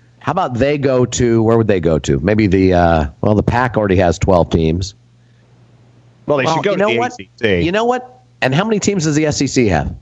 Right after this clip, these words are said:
Speaker 1: Do we even know?
Speaker 2: I think it's twelve.
Speaker 1: Okay,
Speaker 2: I
Speaker 1: how about
Speaker 2: think.
Speaker 1: the A C C? Do we even know? <laughs>
Speaker 2: Don't ask questions you don't know the answer to. Good
Speaker 1: No,
Speaker 2: Lord.
Speaker 1: I'm asking you.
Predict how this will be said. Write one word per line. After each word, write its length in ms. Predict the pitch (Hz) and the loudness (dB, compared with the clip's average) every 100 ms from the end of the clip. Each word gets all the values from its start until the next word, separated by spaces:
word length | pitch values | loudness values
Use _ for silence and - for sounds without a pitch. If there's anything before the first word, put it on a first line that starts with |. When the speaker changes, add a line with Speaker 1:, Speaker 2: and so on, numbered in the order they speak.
| _ _ _ _ - | _ _ _ _ -4
Speaker 1:
Do 80 | 110 | 0
we 100 | 127 | 2
even 200 | 120 107 | 2 2
know? 300 | 110 110 - _ _ _ - | 0 0 -4 _ _ _ -4
Speaker 2:
I 60 | - - - - - 104 | -4 -10 -20 -20 -6 0
think 140 | 107 101 | 2 2
it's 220 | 90 - - | -2 -10 -4
twelve. 400 | 101 90 92 95 _ _ _ - - - - | 0 2 0 -4 _ _ _ -14 -12 -6 -4
Speaker 1:
Okay, 240 | 113 95 | -2 0
Speaker 2:
I 20 | |
Speaker 1:
how 80 | 110 | 0
about 100 | 127 | 0
Speaker 2:
think. 100 | 113 | 0
Speaker 1:
the 100 | 123 | 0
A 100 | 123 | 0
C 160 | 117 110 | 0 0
C? 200 | - 80 | 0 0
Do 80 | 92 | 0
we 120 | 113 | 2
even 200 | 113 107 | 2 2
know? 240 | 110 110 - _ - - - | 2 0 -4 _ -20 -16 -10
<laughs> 80 | - - - - 359 330 - - 165 - - - | -10 -12 -20 -10 -6 -6 -6 -4 -4 -4 -4 -4
Speaker 2:
Don't 160 | 254 | -2
ask 180 | 185 - | -4 -4
questions 380 | 160 139 147 135 | -4 -2 0 0
you 60 | |
don't 100 | 139 | 0
know 120 | 127 120 | 0 0
the 160 | 117 | 0
answer 260 | 120 117 113 | 0 -2 -4
to. 240 | 139 156 - _ - - - 226 | -2 -4 -10 _ -8 -8 -6 -6
Good 140 | 226 | -2
Speaker 1:
No, 60 | - 220 | -2 0
Speaker 2:
Lord. 100 | 196 | -2
Speaker 1:
I'm 100 | 233 | -4
asking 360 | 247 240 254 240 | -4 -4 -6 -4
you. 240 | 208 | -4